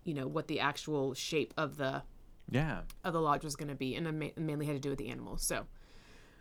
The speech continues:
Speaker 1: um, we're gonna talk about the lobby here. The proportions of the resort lo-, resort's lobbies are carefully organized around a double cube with a bridge that provides circulation between the resort's two wings. This was another quote by Johnson.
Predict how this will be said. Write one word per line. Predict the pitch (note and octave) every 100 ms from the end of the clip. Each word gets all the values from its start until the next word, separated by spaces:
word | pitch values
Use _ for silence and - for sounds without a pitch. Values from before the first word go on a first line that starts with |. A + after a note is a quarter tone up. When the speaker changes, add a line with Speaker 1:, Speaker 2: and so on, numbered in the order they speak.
| - -
Speaker 1:
um, | F3+ E3 D#3+
we're | E3+
gonna | E3+
talk | E3
about | E3 D3+
the | D#3+
lobby | D3+ D#3+
here. | G3+ C4
The | B3+
proportions | B3+ G3 A3+ G#3 G#3
of | F#3+
the | F3+
resort | E3 F3 A#2
lo-, | D#3 -
resort's | E3+ F3+ F3 F3 D3 E3
lobbies | D#3 B3 D4+ B3+
are |
carefully | - B3+ C4 B3
organized | G#3+ B3 B3+ B3 A#3
around | A#3+ A#3
a | A3
double | F#3 F#3+ G3+ A#3+
cube | A#3 - B3+ A#3+ F#3+
with | F#3+
a | F#3
bridge | E3+ E3 G3 G#3
that | G3 F3
provides | F3+ E3+ D#3+ -
circulation | G3+ G3 A#3+ G#3 F#3 - F3+
between | E3 - F#3+ G3+
the |
resort's | F#3 D#3 E3 C3 -
two | G3+ G3+
wings. | E3 E3 - F#2+ - - - - - -
This | -
was | E3+
another | D#3 D3+
quote | E3+ E3
by | D3+
Johnson. | D3 - - E3